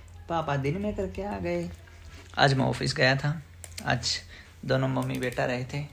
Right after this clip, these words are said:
कैसा लगा फिर आपको? लंबा सांस लिया तो आप समझ जाओ। तो आज कई दिनों के बाद ऑफिस गया था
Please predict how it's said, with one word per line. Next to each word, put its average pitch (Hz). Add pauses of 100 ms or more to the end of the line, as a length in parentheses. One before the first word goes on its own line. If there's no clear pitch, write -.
(140)
कैसा 151
लगा 143
फिर 131
आपको? 131 (2750)
लंबा 127
सांस 123
लिया 127
तो 120
आप 117
समझ - (100)
जाओ। - (1600)
तो 135
आज 127
कई 135
दिनों 131
के 135
बाद 123
ऑफिस 127
गया 131
था 156